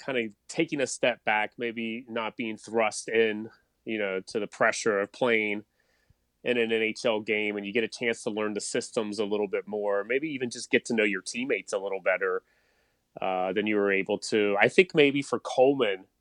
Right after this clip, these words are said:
it'll have more of an effect in that regard that, you know, it seemed like maybe he was fighting it a little bit when he was playing, that he had been,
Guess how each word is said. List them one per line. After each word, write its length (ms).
it'll 220
have 260
more 200
of 100
an 60
effect 420
in 80
that 180
regard 560
that, 220
you 100
know, 60
it 140
seemed 220
like 180
maybe 180
he 140
was 200
fighting 380
it 120
a 40
little 240
bit 260
when 140
he 120
was 180
playing, 480
that 180
he 80
had 140
been, 320